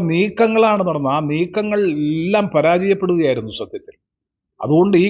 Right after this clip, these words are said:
കാര്യത്തിൽ സുതാര്യതയുടെ പ്രശ്നമല്ല, സ്വകാര്യ മണൽ ലോബിക്ക് കരിമണൽ ഖനനം തീറെഴുതി കൊടുക്കാൻ വേണ്ടി പിണറായി വിജയൻ ഗവൺമെന്റ് നടത്തിയ പരിശ്രമങ്ങൾ സത്യത്തിൽ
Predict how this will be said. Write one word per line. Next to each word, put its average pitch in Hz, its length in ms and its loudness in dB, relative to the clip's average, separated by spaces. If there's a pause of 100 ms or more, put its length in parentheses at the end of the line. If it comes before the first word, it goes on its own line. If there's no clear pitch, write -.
കാര്യത്തിൽ 202 320 2 (100)
സുതാര്യതയുടെ 220 680 2
പ്രശ്നമല്ല, 156 520 -6 (600)
സ്വകാര്യ 202 720 2 (680)
മണൽ 160 440 -2
ലോബിക്ക് 170 560 0 (340)
കരിമണൽ 175 480 -2 (120)
ഖനനം 156 320 -2
തീറെഴുതി 160 560 -2
കൊടുക്കാൻ 151 440 -2
വേണ്ടി 139 360 -2
പിണറായി 147 500 -2
വിജയൻ 151 400 -2
ഗവൺമെന്റ് 139 420 -4
നടത്തിയ 127 340 -4 (100)
പരിശ്രമങ്ങൾ 139 580 -4 (100)
സത്യത്തിൽ 135 420 -6